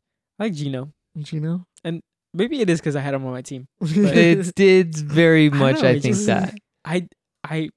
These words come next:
Speaker 1: I wrote to him and he didn't write back.
Speaker 3: Yeah,
Speaker 1: He just
Speaker 3: God.
Speaker 1: didn't write back.
Speaker 3: <laughs>
Speaker 2: You wrote to him?
Speaker 1: <laughs> No.
Speaker 2: <laughs>
Speaker 1: You don't get that?
Speaker 2: No.
Speaker 1: Do you get it?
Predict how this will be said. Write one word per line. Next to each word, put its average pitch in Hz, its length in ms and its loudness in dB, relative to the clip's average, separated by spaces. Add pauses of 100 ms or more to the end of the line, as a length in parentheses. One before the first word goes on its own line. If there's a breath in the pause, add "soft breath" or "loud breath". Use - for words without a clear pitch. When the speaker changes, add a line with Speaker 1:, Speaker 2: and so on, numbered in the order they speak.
(280)
Speaker 1:
I 165 140 -2
wrote 160 300 -2
to 214 140 -4
him 240 180 -6
and 165 120 -8
he 151 100 -8
didn't 175 180 -4
write 185 140 -2
back. 202 280 -4
Speaker 3:
Yeah, 151 320 -2
Speaker 1:
He 196 100 -2
just 139 220 0
Speaker 3:
God. 185 60 0
Speaker 1:
didn't 196 200 2
write 190 160 0
back. 151 320 4
Speaker 3:
<laughs> 190 140 4
Speaker 2:
You 220 240 6
wrote 196 260 2
to 220 100 -2
him? 330 300 -4
Speaker 1:
<laughs> - 360 -20
No. 180 440 -2
Speaker 2:
<laughs> 190 320 2
Speaker 1:
You 220 180 4
don't 190 180 4
get 190 180 -2
that? 214 220 -6 (120)
Speaker 2:
No. 180 200 0
Speaker 1:
Do 214 120 2
you 226 80 2
get 220 140 0
it? - 140 -10